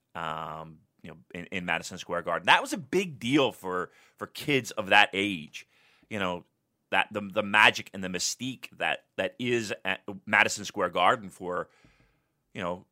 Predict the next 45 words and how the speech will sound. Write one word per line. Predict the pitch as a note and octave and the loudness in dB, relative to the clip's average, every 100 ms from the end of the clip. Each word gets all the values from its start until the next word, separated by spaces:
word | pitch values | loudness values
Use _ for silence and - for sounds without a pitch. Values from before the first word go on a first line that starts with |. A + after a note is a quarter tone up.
| _ | _
kids | - A#2+ F#2+ | 0 2 2
who | G#2+ | -6
grew | F2+ G2+ G2 | -4 -2 0
up | G2 - | 0 -2
in | F#2 F2+ | -10 -10
the | F2 E2 | -8 -6
eighties | F#2 G2 G2 G2 F#2 | -6 -8 -10 -10 -12
and | F2 | -12
seventies. | - F#2+ B2+ G#2+ F#2 A2 | -2 -2 -2 -6 -10 -12
It, | A#2+ - | -14 -14
you | B2 | -10
know, | B2+ A#2+ | -8 -10
it's, | A#2 - - | -12 -16 -8
it's, | A#2+ G#2+ - | -8 -8 -10
it's | A#2 _ - | -12 _ -10
still, | - C3 C3+ B2 - _ _ _ _ _ - _ | -2 0 0 -6 -14 _ _ _ _ _ -20 _
there | A2 A#2+ | -2 0
is | C#3+ | 0
a | A2 | 0
soft | - D#3 - | 8 8 8
spot | - D2+ - | 4 -2 -4
for | F2 | -10
the, | D#2+ - | -12 -12
those | F2 E2 | -10 -10
type | - D#2 | -10 -12
of | - | -12
people. | D#2+ - - _ _ - | -16 -16 -20 _ _ -6
Um, | F#2 F#2 F2+ F2+ F2+ - _ _ _ _ _ _ _ _ _ _ _ | -2 0 0 -4 -10 -18 _ _ _ _ _ _ _ _ _ _ _
you | G#3+ | 6
know, | F#3+ F3+ | 6 6
just | - G3 | -2 -2
give | G3 F#3+ | 0 2
'em | F3+ | 4
the | |
belt, | C3+ C3 B2 - _ | 10 10 10 6 _
have | B2 B2+ | 8 8
'em | C3 | 8
lose | B2+ B2+ A2+ | 0 -2 0
it | G#2+ | -2
at | G2 | 0
Madison | G2 F#2+ F#2+ | -2 -2 -4
Square | - E2+ | -8 -8
Garden, | D#2+ D2+ - _ - | -6 -10 -14 _ -16
right? | E2+ E2 | -10 -10
They, | D#2 | -8